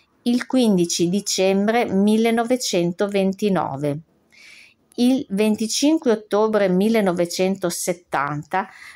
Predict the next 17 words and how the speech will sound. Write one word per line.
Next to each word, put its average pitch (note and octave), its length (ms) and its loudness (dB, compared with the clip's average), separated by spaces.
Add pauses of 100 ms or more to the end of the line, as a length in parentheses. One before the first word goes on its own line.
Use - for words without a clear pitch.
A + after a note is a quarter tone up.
(100)
vennero C4 640 2
canonizzati F#3+ 1080 0
da A3 140 0
Paolo A#3 460 2
sesto E3 760 -6 (420)
quaranta F#3+ 640 0
martiri, D#3+ 880 -4 (540)
undici E3 680 0
dei D#3+ 280 0
quali E3 560 -4
appartenevano A3 1120 -2
al G3 200 -2
gruppo G3+ 440 0
dei F#3+ 260 2
beati A3 720 -2 (320)
del C4 300 2
milleottocentottantasei. F3+ 2250 -2